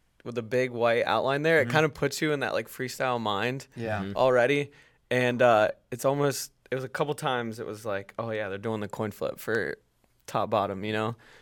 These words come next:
Speaker 1: So, uh, no, I like it. I think, uh, kids are transitioning now more to favor freestyle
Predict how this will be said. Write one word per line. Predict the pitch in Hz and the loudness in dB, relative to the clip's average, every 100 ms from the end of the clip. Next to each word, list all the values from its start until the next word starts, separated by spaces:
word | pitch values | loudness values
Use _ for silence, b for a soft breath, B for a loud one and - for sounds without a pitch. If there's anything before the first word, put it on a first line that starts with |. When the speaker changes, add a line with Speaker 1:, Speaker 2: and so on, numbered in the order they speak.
| b | b
Speaker 1:
So, | - 131 117 110 - | -6 -2 -2 -2 -6
uh, | 113 101 98 - | -8 -8 -12 -10
no, | - 170 | 2 6
I | 156 156 | 8 10
like | 139 160 | 8 6
it. | 135 | 2
I | |
think, | 120 139 131 123 | 0 -4 -6 -4
uh, | 123 120 120 120 _ _ _ _ _ - | -4 -4 -6 -12 _ _ _ _ _ -8
kids | 135 127 123 | -4 -4 -4
are | 117 110 104 - _ _ _ _ _ _ _ | -4 -4 -6 -12 _ _ _ _ _ _ _
transitioning | - 120 113 113 - | -10 -8 -8 -10 -10
now | 117 110 | -8 -6
more | 110 107 107 | -6 -6 -6
to | 107 104 104 - _ _ _ _ _ | -6 -6 -10 -12 _ _ _ _ _
favor | - 117 117 120 | -4 -2 -2 -6
freestyle | - 127 120 135 127 139 | -6 -6 -2 0 2 0